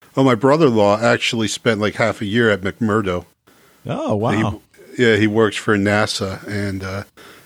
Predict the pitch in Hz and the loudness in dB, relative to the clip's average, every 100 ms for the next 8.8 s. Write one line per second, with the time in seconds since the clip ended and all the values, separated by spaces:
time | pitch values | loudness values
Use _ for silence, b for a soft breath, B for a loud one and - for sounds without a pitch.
0 | _ 104 101 117 107 107 92 107 90 - | _ -8 -6 -6 0 0 2 -2 -4 0
1 | 104 95 - 95 - 98 - - 95 - | 0 2 0 0 -2 -4 -6 -8 -8 -10
2 | 95 95 - 98 104 98 92 - - _ | -10 -8 -6 -4 -2 -4 -8 -12 -16 _
3 | B B B B _ 110 101 98 98 95 | B B B B _ 2 4 2 0 -2
4 | 92 - 110 101 - 104 - 113 104 107 | -8 -6 -4 -4 -2 -2 2 2 2 -2
5 | 101 95 104 101 110 104 - 117 - 135 | -4 0 -2 0 -2 -2 -4 -8 -2 0
6 | 117 98 - _ - - _ - 123 113 | 0 -4 -12 _ -20 -20 _ -10 0 4
7 | 117 113 101 98 - 113 95 101 117 110 | 4 4 2 -4 -4 -4 -2 0 2 4
8 | 101 104 107 98 104 104 - | 2 0 0 0 0 0 -2